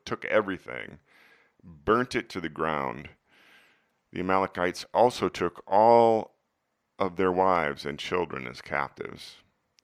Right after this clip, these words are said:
Now, th-, the first thing David does after finding this out is to consult the priest Abiathar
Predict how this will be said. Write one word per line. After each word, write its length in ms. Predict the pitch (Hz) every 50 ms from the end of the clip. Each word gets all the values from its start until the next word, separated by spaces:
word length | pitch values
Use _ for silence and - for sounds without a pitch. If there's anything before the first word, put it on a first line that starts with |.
| _ _ _ _ _ _ - - - _
Now, 120 | - 135 131
th-, 120 | - - -
the 120 | 127 123
first 300 | - - 240 262 262 -
thing 200 | - 220 170 131
David 420 | 107 120 120 120 113 113 104 90 -
does 640 | 107 98 90 80 71 69 69 - - - - - - _ _ _ _ _ -
after 240 | 98 - - 95 87
finding 580 | - - 92 95 95 95 95 95 95 92 85 - -
this 280 | - 95 90 82 - 95
out 340 | 90 90 82 76 71 60 - _ _ _ _ _ _ _ -
is 220 | - 95 92 - -
to 100 | - 104
consult 640 | - - 98 95 92 - - 143 147 147 143 -
the 80 | - 113
priest 720 | - - - - 104 98 95 98 - - - - - - - _ _ -
Abiathar 920 | 95 92 87 95 95 101 98 95 - - 78 76 73 73 76 78 82 -